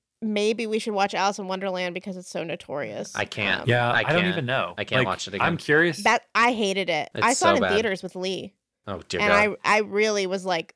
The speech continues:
Speaker 1: "This is
Speaker 2: It's so bad.
Speaker 1: a miserable fucking experience."
Speaker 2: Yeah, I can't, I
Speaker 3: Yeah.
Speaker 2: can't watch it.
Speaker 1: Like,
Speaker 3: I'm
Speaker 1: I'm,
Speaker 3: curious
Speaker 1: I'm
Speaker 3: about
Speaker 1: in, I'm in Chicago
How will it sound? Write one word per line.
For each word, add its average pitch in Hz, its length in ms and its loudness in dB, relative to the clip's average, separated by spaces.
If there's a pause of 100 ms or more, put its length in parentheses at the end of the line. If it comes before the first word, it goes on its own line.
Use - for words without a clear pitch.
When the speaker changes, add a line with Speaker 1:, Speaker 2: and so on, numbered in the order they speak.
(100)
Speaker 1:
"This 226 180 -2
is 254 300 -6
Speaker 2:
It's 117 120 -16
so 95 220 -2
bad. 90 180 0
Speaker 1:
a 208 80 2
miserable 185 560 -2
fucking 175 380 -8
experience." 170 600 -10
Speaker 2:
Yeah, 87 160 -2
I 85 100 -2
can't, - 240 -14
I - 60 -12
Speaker 3:
Yeah. 98 140 4
Speaker 2:
can't 85 120 2
watch - 140 -10
it. - 160 -8
Speaker 1:
Like, 240 160 0
Speaker 3:
I'm - 80 0
Speaker 1:
I'm, 240 60 4
Speaker 3:
curious 202 320 2
Speaker 1:
I'm 143 60 -6
Speaker 3:
about 123 320 2
Speaker 1:
in, 370 300 -6 (280)
I'm 349 220 -2 (160)
in 381 100 -8
Chicago 339 600 -4